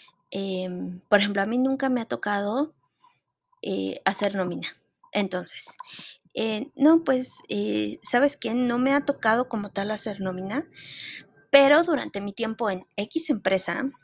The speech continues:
estuve muy del lado de finanzas,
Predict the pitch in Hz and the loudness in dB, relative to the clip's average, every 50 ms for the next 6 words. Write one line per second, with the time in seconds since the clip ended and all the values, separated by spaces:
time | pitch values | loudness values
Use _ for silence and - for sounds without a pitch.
0 | _ _ _ - 214 208 - - 247 233 233 233 233 233 247 262 277 302 311 294 | _ _ _ -8 -8 -8 -6 -4 -2 0 0 0 0 0 0 2 2 2 2 2
1 | 294 277 254 240 226 220 214 214 220 226 - 220 190 - 196 196 190 196 202 202 | 0 2 2 2 0 0 -2 -4 -6 -6 -6 -10 -10 -8 -8 -6 -4 -2 -4 -4
2 | 196 - - 180 180 196 220 - - | -6 -6 -6 -6 -4 -6 -8 -10 -12